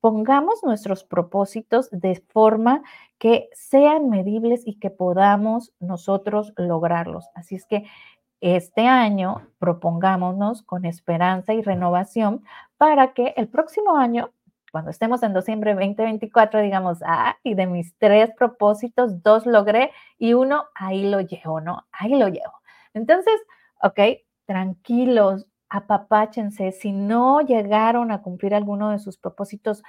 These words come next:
no pasa nada, todo es perfecto. No era el momento.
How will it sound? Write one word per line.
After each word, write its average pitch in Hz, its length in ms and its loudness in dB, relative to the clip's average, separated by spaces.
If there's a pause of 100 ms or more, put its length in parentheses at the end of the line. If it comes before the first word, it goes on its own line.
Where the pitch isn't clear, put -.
(180)
no 208 160 -4
pasa 226 240 0
nada, 202 540 -2
todo 214 200 -2
es 214 140 -8
perfecto. - 920 -6 (460)
No 214 220 -2
era 233 140 4
el 233 120 0
momento. 185 760 -8